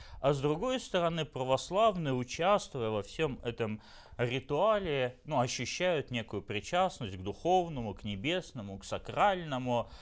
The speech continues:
И не просто, может быть, ощущают, но и по православному учению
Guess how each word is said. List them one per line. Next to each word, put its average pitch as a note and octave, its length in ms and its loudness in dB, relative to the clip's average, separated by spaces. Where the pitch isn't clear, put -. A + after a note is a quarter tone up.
И B2+ 720 2
не B2+ 120 -2
просто, F3+ 380 -2
может A#2 220 -2
быть, A2+ 140 -4
ощущают, F3 720 2
но A2+ 80 0
и - 20 0
по G#2+ 140 -4
православному A2+ 800 -2
учению B2 640 -2